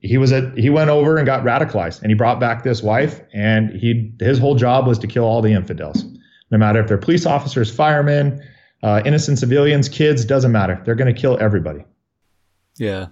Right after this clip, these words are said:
Speaker 2: it's, it's mind blowing because I know when I, when I researched it before we started talking, um, you know, normally some isis or someone will be like, "Yeah, yeah, they were part of us. We, we were helping them." And everyone was like, "Well, I don't know."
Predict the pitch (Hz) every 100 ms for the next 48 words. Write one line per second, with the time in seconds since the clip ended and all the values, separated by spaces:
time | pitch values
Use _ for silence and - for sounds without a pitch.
0 | _ 123 123 156 156 - 165 175 185 135
1 | 117 113 113 120 135 135 151 135 123 107
2 | 117 113 131 - 123 123 113 135 123 -
3 | 113 110 - 143 147 113 107 - - -
4 | _ 113 110 110 104 104 123 135 - -
5 | _ 160 151 190 170 147 131 - 190 151
6 | 127 113 _ - 131 160 170 160 131 -
7 | 156 143 127 127 139 180 175 160 160 151
8 | 151 147 139 139 127 113 120 123 135 135
9 | 131 135 131 120 120 120 113 117 - -
10 | - - 131 151 131 120 117 104 127 131
11 | 98 143 104 101 135